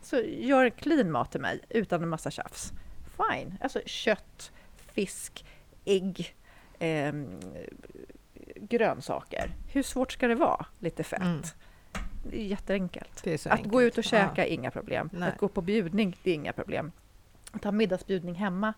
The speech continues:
Speaker 1: det är inga problem. Och det är inget, det är inte så att jag säger, "Gud, nu ska ni få sockerfri mat." Nej,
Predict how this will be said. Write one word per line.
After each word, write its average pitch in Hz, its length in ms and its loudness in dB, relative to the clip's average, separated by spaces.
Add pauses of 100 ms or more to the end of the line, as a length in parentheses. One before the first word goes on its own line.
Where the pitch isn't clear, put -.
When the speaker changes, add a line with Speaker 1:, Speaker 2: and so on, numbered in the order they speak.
(260)
Speaker 1:
det 220 100 2
är 214 40 4
inga 143 200 -2
problem. - 420 -8 (200)
Och - 200 -6
det 208 80 0
är 277 40 2
inget, 262 240 2
det - 80 -2
är 339 40 4
inte 269 100 0
så 170 80 2
att - 80 -2
jag 165 80 0
säger, 147 260 0 (300)
"Gud, 202 240 0
nu - 80 -8
ska - 160 -2
ni 226 100 -4
få 202 120 -4
sockerfri - 640 0
mat." - 480 2 (320)
Nej, 214 120 -2